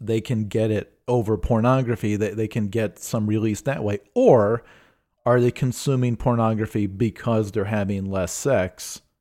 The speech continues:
Or is it a cycle that goes both directions, which is, I guess, is the most, the most likely. But either way, this has to be one of the factors, or it has to be one of the key things to consider that people rarely discuss.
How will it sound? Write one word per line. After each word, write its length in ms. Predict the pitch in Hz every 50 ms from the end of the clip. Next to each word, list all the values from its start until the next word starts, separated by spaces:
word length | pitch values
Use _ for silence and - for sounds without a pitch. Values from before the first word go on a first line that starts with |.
| _
Or 540 | - 190 190 170 135 117 110 107 107 110 110 - - _ _ _ _ _ _ _ _
is 200 | 123 120 104 107
it 100 | 110 104
a 80 | - 107
cycle 460 | - - 135 139 127 - 104 107 101
that 300 | 101 98 98 - _ _
goes 220 | - 123 107 101
both 260 | - - 113 92 85 -
directions, 540 | 98 101 113 - - - - 87 90 -
which 160 | - 101 - -
is, 80 | 95
I 100 | 101 101
guess, 260 | 98 104 101 92 -
is 180 | 95 92 87 87
the 60 | 101
most, 380 | 101 98 90 85 82 - - _
the 100 | - 101
most 300 | 98 87 82 - - 110
likely. 340 | 117 120 117 147 - 101 95
But 180 | 101 131 147
either 240 | 170 160 147 127 123
way, 400 | 117 123 139 131 120 117 110 101 - - - - _ _ _ _
this 300 | - 104 131 139 131 -
has 260 | - 147 139 135 131 -
to 80 | - 110
be 120 | 120 113
one 300 | 110 104 113 123 123 113
of 100 | 107 95
the 140 | 87 98 92
factors, 580 | - - 139 131 127 - - 104 95 98 92
or 120 | 113 107 101
it 40 | 107
has 200 | 123 117 110 -
to 40 |
be 100 | - 110
one 220 | 104 101 107 107 104
of 60 | 101
the 100 | 98 98
key 240 | - - - 107 101
things 320 | - - 98 95 92 85
to 100 | - -
consider 500 | - - 95 - - - 170 180 135 110
that 520 | 92 104 107 95 98 123 127 - _ - _
people 300 | - 160 - - 160 143
rarely 360 | 139 143 165 185 165 151 135
discuss. 720 | 101 101 98 - - 160 104 90 - - - - - -